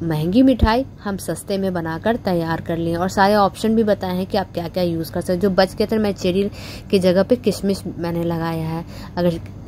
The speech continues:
चेरी नहीं है तो इस तरह से भी आप खूबसूरत लगते हैं। जो बच गए थे, छोटे छोटे मैंने balls बना लिए, आप देख सकते हैं, side में दो balls मैंने बनाए हैं।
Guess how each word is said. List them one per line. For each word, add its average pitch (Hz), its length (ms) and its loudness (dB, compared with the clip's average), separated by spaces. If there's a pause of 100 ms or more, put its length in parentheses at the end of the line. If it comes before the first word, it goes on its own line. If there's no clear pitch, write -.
चेरी 180 260 2
नहीं 170 360 2
है 165 100 0
तो - 120 -8
इस 185 200 -4
तरह 202 100 2
से 190 160 0
भी 233 140 4
आप 190 200 0
खूबसूरत 160 500 -4
लगते 160 240 -4
हैं। 170 100 -2
जो 180 120 2
बच 170 260 0
गए 175 180 2
थे, 254 40 2
छोटे 175 260 -6
छोटे 180 240 -6
मैंने 175 240 -2
balls 156 420 -2
बना 156 260 -4
लिए, 156 160 -2
आप 156 100 -2
देख 165 220 -4
सकते - 240 -6
हैं, 196 60 0
side 165 280 0
में 170 180 0
दो 160 120 0
balls 156 400 -2
मैंने 160 200 -4
बनाए 160 360 -4
हैं। 233 200 -2